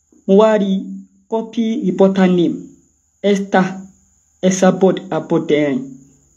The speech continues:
Mo tún wá rí nọ́mbà ẹ̀. Mo tún wá rí email ẹ̀, esther aboderin at gmail dot com. Ìwọ náà wò náà, odidi ìyá àgbàlagbà yìí.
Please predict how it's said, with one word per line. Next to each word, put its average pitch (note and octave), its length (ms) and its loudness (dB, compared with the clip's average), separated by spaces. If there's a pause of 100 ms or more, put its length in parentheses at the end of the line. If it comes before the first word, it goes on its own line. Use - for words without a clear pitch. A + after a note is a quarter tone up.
(1200)
Mo F#3 100 8
tún G3+ 140 6
wá G3+ 160 4
rí G3+ 80 0
nọ́mbà G3 380 0
ẹ̀. F3 160 -6 (1600)
Mo G3+ 100 6
tún G#3 140 4
wá A3 120 6
rí G#3+ 140 0
email F#3+ 380 0
ẹ̀, D3+ 240 -2
esther G#3 520 -2
aboderin F3+ 760 2
at D3+ 240 -4 (260)
gmail B3+ 540 4 (760)
dot F3+ 160 -4 (140)
com. F3 680 0 (1300)
Ìwọ F3 160 4
náà F#3+ 140 6
wò D3+ 240 0
náà, B2 340 -4 (200)
odidi D#3 260 -6
ìyá D#3+ 140 2
àgbàlagbà C3+ 420 -2
yìí. A2+ 220 -4